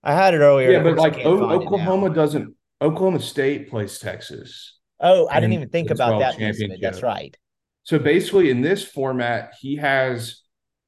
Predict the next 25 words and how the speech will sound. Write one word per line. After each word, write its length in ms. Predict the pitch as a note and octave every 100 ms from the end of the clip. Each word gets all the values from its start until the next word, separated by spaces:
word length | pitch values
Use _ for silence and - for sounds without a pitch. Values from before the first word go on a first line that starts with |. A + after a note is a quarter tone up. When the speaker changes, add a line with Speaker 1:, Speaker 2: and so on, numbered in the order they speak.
| _
Speaker 2:
Louisville, 1040 | - A#2 D3 E3 F3+ E3 E3+ E3 D#3 - - _ _ _ _ -
I 120 | A2
guess, 760 | A#2 C3+ C3+ - - - - _
losing, 1300 | A2+ G#2+ G#2+ G#2+ A2 C3 E3+ D#3+ E3+ E3+ E3 D#3+ -
being 180 | C3 D3
a 100 | A2
two-loss 680 | - - D3+ C#3+ C3+ C3+ -
team, 260 | B2+ B2
but 100 | G#2+
Florida 260 | - A#2+ B2
State 220 | B2 A#2
gets 220 | A#2 A2
in, 200 | G#2+ G#2
so 100 | G#2+
they 140 | G#2 A#2
would 160 | A#2+
get 160 | A#2 A2+
into 220 | A2 A2
the 60 | G#2
Orange 260 | G#2+ G#2+
Bowl 140 | G#2+ G#2+
no 60 |
matter 240 | G#2 G#2 G2
what. 540 | F#2 G2 F#2 F#2+ - _ _ _ _ _ _ _ _
Um, 1000 | A2+ A#2 A2+ G#2+ G2+ G2 F#2 F#2 - E2+